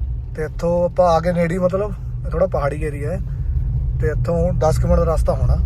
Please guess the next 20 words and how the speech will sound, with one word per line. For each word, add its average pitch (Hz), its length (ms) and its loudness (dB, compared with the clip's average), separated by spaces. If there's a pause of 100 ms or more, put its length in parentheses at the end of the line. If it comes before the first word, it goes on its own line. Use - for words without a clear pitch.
(960)
ਤੇ - 320 4 (1300)
ਆਹ 156 140 6
ਦੇਖੋ, 151 300 6 (2000)
ਇਹ - 120 8
ਪਹਾੜੀ - 320 8
ਏਰੀਆ - 280 8
ਹੈ, - 180 6
ਇੱਥੇ - 120 8
ਜੰਗਲ 160 260 6
ਵਿੱਚ 175 140 6
ਬਹੁਤ 185 300 8
ਸੋਹਣਾ 190 160 6
ਰਿਜ਼ੋਰਟ 220 280 4
ਬਣਿਆ - 220 6
ਹੋਇਆ। - 240 6 (1700)
ਤੇ - 120 4
ਤੁਸੀਂ - 200 4
ਦੇਖਿਓ 160 280 4
ਬਲੌਗ 151 280 4
'ਚ, - 120 4